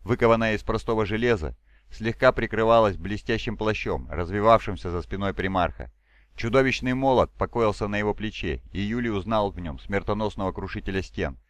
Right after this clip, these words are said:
когда-то откованного Фулгримом в дар своему брату. Манус не носил шлема, и его израненное лицо походило на осколок гранита, иссеченный двумя веками войны среди звезд. Тут Феррус заметил своего брата, и его строгое лицо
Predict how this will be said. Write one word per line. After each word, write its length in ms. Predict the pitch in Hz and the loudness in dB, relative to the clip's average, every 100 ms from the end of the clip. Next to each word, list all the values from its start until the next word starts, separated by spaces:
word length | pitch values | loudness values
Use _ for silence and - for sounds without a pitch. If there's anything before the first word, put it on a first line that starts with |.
| _ _ - | _ _ -8
когда-то 440 | 92 92 117 110 | 0 6 6 6
откованного 580 | 107 - 113 110 98 90 | 4 2 2 4 2 0
Фулгримом 640 | - 101 95 101 104 90 | 0 -6 -4 -4 -2 -4
в 60 | 76 | 0
дар 220 | 101 98 | 2 2
своему 360 | - 95 95 92 | 0 -6 -4 -2
брату. 440 | 90 82 - 64 _ _ _ - | 2 2 2 -10 _ _ _ -4
Манус 380 | 104 139 143 - | 4 4 4 -2
не 80 | 135 | -2
носил 300 | 135 151 120 | -2 -2 -4
шлема, 460 | - 87 73 64 - | -2 -4 -4 -8 -10
и 80 | 87 | -4
его 320 | 110 127 131 | 0 4 4
израненное 540 | 113 120 123 120 117 113 | 4 2 2 2 0 0
лицо 340 | 113 - 120 | 0 0 -2
походило 480 | - 104 104 117 107 | -2 -4 -2 2 2
на 160 | 101 | 2
осколок 400 | 101 - 110 107 | 0 -2 -2 0
гранита, 560 | 92 101 110 107 - 62 - _ _ - | 2 2 2 -2 -6 -10 -12 _ _ -10
иссеченный 580 | 95 120 - 123 117 | -8 -6 -2 0 0
двумя 320 | 92 98 110 104 | -2 -4 -2 -2
веками 440 | 101 110 104 95 | 2 2 2 -2
войны 380 | 90 98 110 117 | -2 0 0 -2
среди 300 | 107 95 98 | -4 -4 -4
звезд. 400 | 90 98 85 67 _ _ _ _ _ _ _ | -6 -4 -4 -6 _ _ _ _ _ _ _
Тут 180 | 143 139 | -6 -2
Феррус 340 | - 139 123 | 2 4 2
заметил 360 | 95 120 123 110 | 0 0 0 0
своего 360 | - 107 110 107 | -2 -2 0 2
брата, 360 | 110 117 - | 6 6 4
и 120 | 67 80 | -2 -2
его 200 | 101 110 | 0 -2
строгое 540 | - 117 113 87 73 | -2 -2 2 2 2
лицо 440 | 80 98 - 110 | -2 -6 -4 -4